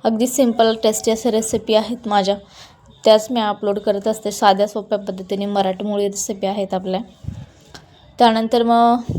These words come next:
ते पास्ता वगैरे घेतला आणि विचार करत होते थो-, प्लेन पास्ता आहे, तर इथे केक्स, लाडू वगैरे ते पण बघितले आणि तिथनं मग मुरमुऱ्याचे लाडू घेतले आले. दुसरे तर मी केक्स वगैरे काही घेत नाही, पॅकिंगचे वस्तू जरी टाळते जास्त तर घ्यायच्या, एखाद्या वेळी,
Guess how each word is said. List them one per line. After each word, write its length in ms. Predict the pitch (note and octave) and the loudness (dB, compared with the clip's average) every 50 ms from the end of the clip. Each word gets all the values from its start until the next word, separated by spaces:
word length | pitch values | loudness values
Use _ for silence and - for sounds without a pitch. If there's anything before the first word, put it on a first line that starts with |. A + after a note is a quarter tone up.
| - | 0
ते 80 | B3+ A#3 | 0 2
पास्ता 360 | - A3 G#3 G#3+ - - B3+ | 4 2 2 2 2 2 2
वगैरे 240 | A#3 A3+ A3+ A3+ B3 | 4 4 4 4 4
घेतला 380 | A#3+ C4 C4+ C4 A3+ G#3 A#3 C4 - - - - - - - _ | 4 2 0 0 0 -2 -4 -4 -6 -12 -18 -20 -20 -20 -8 _
आणि 220 | - A3 A3 A#3 A#3 | 2 4 6 6 6
विचार 300 | A#3+ A#3+ - C#4 B3+ B3 | 4 4 4 4 4 4
करत 200 | A#3+ B3 A#3+ A#3+ | 4 2 2 2
होते 180 | C4 B3 A#3 A#3 | 0 0 0 0
थो-, 360 | A3+ C4 A#3 A3 G#3+ G#3+ G#3+ | 2 4 6 8 8 8 8
प्लेन 300 | G#3+ - A#3+ A3+ A3+ A3 | 6 4 2 2 2 2
पास्ता 340 | G3 A#3 A#3 A3+ - - B3+ | 2 0 0 0 0 -2 0
आहे, 100 | B3+ B3+ B3 - | 0 0 2 2
तर 100 | A#3+ A3+ | 4 4
इथे 520 | A#3+ A#3 A#3+ - A#3 A3+ A3 A3 A3 A3 A3 - | 4 2 4 4 4 4 4 4 2 0 -2 0
केक्स, 380 | - A3+ A3 A3 - - - - | 0 0 0 -2 -6 -12 -16 -10
लाडू 300 | A3+ A3+ A3 G#3+ G3+ G3+ | -2 2 2 2 4 2
वगैरे 300 | G3+ G3+ G3+ G3+ G3+ G3+ G3+ G3+ | 0 -4 -6 -8 -10 -10 -10 -10
ते 80 | G#3+ G#3 | -10 -12
पण 300 | G3+ - G#3+ G#3 G#3 G#3+ | -10 -10 -10 -10 -6 -6
बघितले 420 | A3 A3 G3 G3+ F#3+ F#3 G3 G3 | -6 -6 -6 -8 -10 -6 -2 0
आणि 240 | - F3+ F3+ F#3 F#3+ F#3 | 0 0 0 -2 -2 -4
तिथनं 280 | G3+ G#3 G3 - G#3 G#3 | -4 -6 -4 -6 -6 -6
मग 260 | G#3 G#3 G#3 G#3 G#3 | -4 -6 -6 -6 -2
मुरमुऱ्याचे 520 | G#3 A3 G#3 G#3 G3+ G#3 G3+ G3 G3+ - A3 | 0 0 0 0 -2 -2 -2 -2 -4 -4 -2
लाडू 260 | G#3 G3+ G3+ G#3 G#3+ | -2 -2 -2 -2 -2
घेतले 280 | A3+ A3+ A3+ A3+ G#3 | -2 -2 -4 -2 -2
आले. 180 | G3+ F#3+ G3 A3 C4 - _ _ - - - - _ _ _ _ | -2 -2 -2 -6 -8 -12 _ _ -20 -20 -20 -20 _ _ _ _
दुसरे 400 | A#3 - A#3 G#3+ - A#3+ A#3+ A3+ | -8 -8 -8 -6 2 4 4 4
तर 180 | A3+ A#3 A3+ A3+ | 6 4 0 0
मी 140 | A3+ A3+ | -2 -4
केक्स 420 | G#3+ A3 A3 G#3+ G#3+ - - - - | -4 -2 -4 -4 -4 -6 -10 -8 -6
वगैरे 260 | A3 G#3+ G#3+ G#3+ G#3 | -4 -2 0 0 0
काही 160 | G#3 G#3+ G#3+ | 2 0 0
घेत 180 | G#3 A3+ A#3 G#3 G#3+ | 0 0 -2 -2 -4
नाही, 160 | G#3+ G#3 G3 | -6 -8 -4
पॅकिंगचे 520 | G3+ G3+ G3 G3 G3 G#3+ G#3 G#3 G#3 G#3+ | -2 0 0 0 -2 -6 -8 -6 -4 -4
वस्तू 260 | G#3 G#3 G#3 - - | -4 -4 -4 -6 -8
जरी 200 | G3+ G#3+ G3+ G#3 | -6 -6 -4 -6
टाळते 440 | G#3 G3+ - G#3+ G3+ G3 F#3 F#3 G3+ | -4 -2 0 0 0 0 -2 -6 -8
जास्त 260 | G3 G#3 G3+ G3+ - G3 G3 | -8 -8 -10 -10 -12 -12 -8
तर 100 | G#3 G3+ | -8 -6
घ्यायच्या, 380 | G3 A3+ A3 G3+ G3 - G3 A3+ - - _ - - - - - - _ _ _ | -6 -4 -6 -6 -6 -6 -8 -10 -10 -14 _ -20 -20 -20 -20 -20 -20 _ _ _
एखाद्या 480 | - G#3+ - - A#3+ A3+ G#3+ G#3+ A3 G#3+ | -6 -6 -4 -2 -2 -2 0 0 0 0
वेळी, 240 | G#3+ G#3+ G#3+ G#3+ | 0 0 0 0